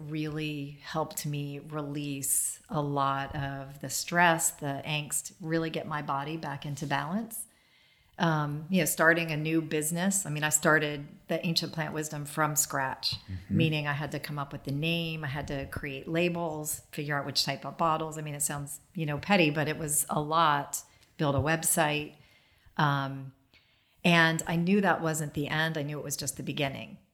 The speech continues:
Speaker 1: So there was something in me when I came back to myself that really learned to trust. Whereas before I was living outside in, I started living inside out.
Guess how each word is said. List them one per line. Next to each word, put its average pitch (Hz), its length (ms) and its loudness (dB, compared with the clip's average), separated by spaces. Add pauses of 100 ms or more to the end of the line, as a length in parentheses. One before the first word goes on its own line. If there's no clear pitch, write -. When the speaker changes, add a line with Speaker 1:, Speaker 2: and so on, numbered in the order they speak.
(300)
Speaker 1:
So 156 460 6
there 156 100 -2
was 151 140 2
something 175 560 4
in 160 180 -2
me 165 220 -2
when 160 120 -6
I 147 100 -4
came 147 200 -6
back 139 260 0
to - 80 -10
myself 135 500 -4
that 139 140 -8
really 147 280 -4
learned 135 320 -8
to - 160 -10
trust. - 720 -2 (480)
Whereas 147 260 2
before 156 420 2
I 151 60 4
was 147 160 -2
living 143 320 -4
outside 143 500 0
in, 160 540 -4
I 165 60 -6
started 147 520 0
living 139 340 -6
inside 139 440 -2
out. - 240 -10